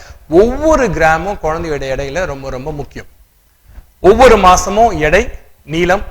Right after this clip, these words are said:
தலை சுற்றலும் இது மூணும் கட்டாயமா மருத்துவர் செக் பண்ணுவாரு. ஆறாம் மாசத்துல எடை ரெட்டிப்பாகும். ஆறு மாசத்துல நீ ஏற்கனவே சொன்ன மாதிரி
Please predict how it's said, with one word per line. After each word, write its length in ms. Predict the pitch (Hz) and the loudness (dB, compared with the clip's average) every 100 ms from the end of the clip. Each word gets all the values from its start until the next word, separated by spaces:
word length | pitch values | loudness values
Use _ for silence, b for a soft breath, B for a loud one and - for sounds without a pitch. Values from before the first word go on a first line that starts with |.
| - | -8
தலை 220 | - 175 185 | -4 -2 -2
சுற்றலும் 340 | 175 175 185 | -6 -6 -6
இது 140 | 165 | -6
மூணும் 300 | 143 156 175 | -6 -8 -8
கட்டாயமா 420 | 160 139 151 160 156 | -8 -6 -6 -6 -6
மருத்துவர் 380 | 143 143 139 | -8 -6 -10
செக் 240 | - 175 208 | -10 -4 0
பண்ணுவாரு. 460 | 190 175 175 190 - | 0 2 0 -2 -6
ஆறாம் 400 | 147 160 175 170 | -2 2 2 0
மாசத்துல 260 | 156 - 143 | -4 -6 -6
எடை 180 | 143 | -6
ரெட்டிப்பாகும். 760 | 143 139 208 - 175 160 190 - B B - | -6 -8 -4 2 4 4 0 -2 B B -2
ஆறு 300 | 143 214 208 | 4 4 4
மாசத்துல 340 | 185 175 - | 2 0 -4
நீ 220 | 185 160 | -8 -8
ஏற்கனவே 380 | 143 147 156 160 | -8 -8 -8 -8
சொன்ன 340 | 151 147 151 151 | -8 -8 -6 -4
மாதிரி 360 | 151 160 - | -4 -4 -4